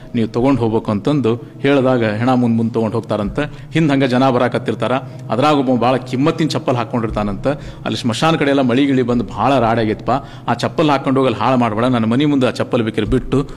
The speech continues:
ಹೋಗೋನು ಅಂತ ಮಾತನ್ನ ಅವನ ಹೇಳ್ತಾನ ಅಂತ ಆ ಮನುಷ್ಯ. ಹಿಂಗ ಈ ಒಂದು ಬದುಕು ಮತ್ತು ಸಾವಿನ ವಿಚಿತ್ರವಾದಂಥ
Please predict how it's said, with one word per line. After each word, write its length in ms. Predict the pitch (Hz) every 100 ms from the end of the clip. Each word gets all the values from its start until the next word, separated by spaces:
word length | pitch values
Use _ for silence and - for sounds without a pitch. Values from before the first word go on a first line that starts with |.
| -
ಹೋಗೋನು 420 | - 127 120 113 113
ಅಂತ 180 | 104
ಮಾತನ್ನ 320 | 113 107 107 143 -
ಅವನ 220 | 120 147
ಹೇಳ್ತಾನ 340 | 151 117 107
ಅಂತ 200 | 98 98
ಆ 60 | 101
ಮನುಷ್ಯ. 400 | 95 95 - 139 - - -
ಹಿಂಗ 260 | - 160 131 117 - - - -
ಈ 140 | 117
ಒಂದು 320 | 113 110 104
ಬದುಕು 640 | 95 113 135 156 151 151 - - -
ಮತ್ತು 260 | 123 -
ಸಾವಿನ 600 | 123 - 120 143 143 127 131 147 170 -
ವಿಚಿತ್ರವಾದಂಥ 1080 | 131 135 202 - - 170 156 143 135 131